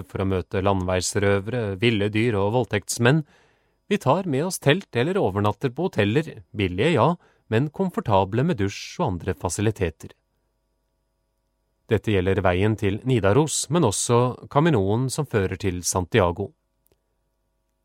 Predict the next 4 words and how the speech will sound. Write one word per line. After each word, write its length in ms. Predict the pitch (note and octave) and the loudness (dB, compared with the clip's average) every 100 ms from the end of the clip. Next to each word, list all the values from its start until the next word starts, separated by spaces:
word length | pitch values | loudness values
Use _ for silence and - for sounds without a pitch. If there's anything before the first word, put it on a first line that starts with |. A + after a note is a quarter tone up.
| _ | _
Her 220 | F#2 F2 G#2+ | -4 -4 -4
ligger 400 | G2+ F2 F#2+ F2+ - G#2 | -4 -4 -4 -4 -4 -6
refugiene, 760 | - G2 F2+ G2+ G2+ B2+ A2+ - | -2 -2 -2 -2 -2 -4 -8 0
pilegrimsherbergene, 1200 | A#2 G2 G2+ G#2+ G2+ G#2+ G#2 G#2 G#2 G#2+ A2 | 2 2 0 0 0 0 2 2 2 0 0